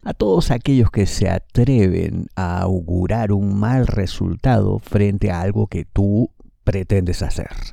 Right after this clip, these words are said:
Bueno, pues ese momento ha llegado ahora, porque yo veo que tú tendrás la claridad necesaria y suficiente como para decir que no a una transacción, a un movimiento,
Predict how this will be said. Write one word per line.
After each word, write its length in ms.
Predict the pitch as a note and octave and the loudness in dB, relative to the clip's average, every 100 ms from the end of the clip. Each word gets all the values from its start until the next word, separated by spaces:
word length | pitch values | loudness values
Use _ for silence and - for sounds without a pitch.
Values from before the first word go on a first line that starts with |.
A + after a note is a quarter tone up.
| - _ | -18 _
Bueno, 180 | G#2 G2+ | 0 2
pues 240 | G2 - - | 2 -2 0
ese 160 | A2 | 4
momento 320 | A2+ G#2+ G#2 | 6 4 4
ha 60 | A2 | 2
llegado 440 | F2+ F#2+ F2+ F2+ | 2 0 0 0
ahora, 440 | F2+ F2 F2 - - - | 0 -6 -8 -10 -8 -2
porque 340 | G2 G#2 G2+ | 0 2 4
yo 140 | B2 | 4
veo 180 | C#3 D#3 | 4 4
que 160 | - G2 | 2 -2
tú 180 | - C3+ | -2 0
tendrás 720 | A2+ G2 F#2 G2+ A2 A2 - | 0 0 2 2 2 0 -4
la 300 | - G2 F#2 F2+ - | -2 0 0 -4 -2
claridad 880 | A2+ A#2 C3 A2+ F2 E2+ G#2 G#2 - - | 2 2 2 0 -2 0 0 0 -2 -2
necesaria 720 | G2 F2+ F#2+ - - B2 G2 | -2 0 -2 -2 0 0 -2
y 60 | - | -4
suficiente 1200 | - A2+ G2 - - A2+ F#2 E2 - G2 A2+ - - | -6 -4 -4 -6 -2 0 2 -2 -4 -4 -4 -8 -16
como 220 | - G#2 F#2+ | 0 2 4
para 180 | F#2 | 2
decir 480 | F#2+ F#2+ - C3+ C#3 - _ | 0 -2 2 2 2 -6 _
que 300 | - G2 F2 | 0 2 2
no 360 | F#2+ A#2+ - - _ | 4 2 0 -14 _
a 120 | - | -4
una 180 | G2+ A#2+ | 2 2
transacción, 960 | - G#2 G2 - E2 - A#2 A#2 A#2+ G#2+ | 2 2 2 0 -4 0 4 4 4 2
a 80 | |
un 180 | F#2+ G#2+ | 2 2
movimiento, 1120 | A2 G#2 F#2+ F#2 G#2+ A#2 A#2+ A#2 - A#2+ A2+ | 4 4 2 2 2 4 4 2 2 2 2